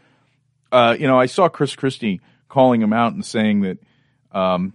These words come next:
th-, you know, he's afraid, he's a coward, and, and they're gonna call him, they're gonna call him names or <laughs> something. And it's just pathetic. It's just like, the people want Donald Trump. They don't want any of you clowns.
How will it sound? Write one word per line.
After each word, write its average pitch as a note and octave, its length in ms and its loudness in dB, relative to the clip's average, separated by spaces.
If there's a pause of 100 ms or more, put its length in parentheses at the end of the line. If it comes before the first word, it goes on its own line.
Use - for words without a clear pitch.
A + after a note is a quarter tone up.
th-, D2 220 -14
you A2 80 0
know, G2+ 100 0
he's G#2 200 -6
afraid, A#2 540 4
he's G2 180 -8
a G2 40 -16
coward, A2 540 -2
and, F#2+ 260 -8
and G2 180 -14
they're F#2+ 120 -10
gonna G#2 240 -6
call A#2 280 -2
him, G2 240 -2 (100)
they're G#2+ 120 -8
gonna G#2 200 -4
call A#2 280 0
him G2+ 140 0
names G#2+ 360 0
or G2+ 60 -6
<laughs> - 160 -6
something. A2+ 340 -8 (280)
And G3+ 180 -12
it's D#4 100 -8
just - 200 -12
pathetic. A2 540 0
It's A2 120 -6
just - 220 -14
like, C#3 200 2 (460)
the C3 80 -14
people E3 420 0
want B2 260 2
Donald A2+ 320 2
Trump. C3 320 -4
They G#2+ 80 -2
don't A#2+ 200 -2
want A#2 240 -4
any A#2+ 220 -4
of G2+ 80 -6
you G2 120 -12
clowns. F2 540 -6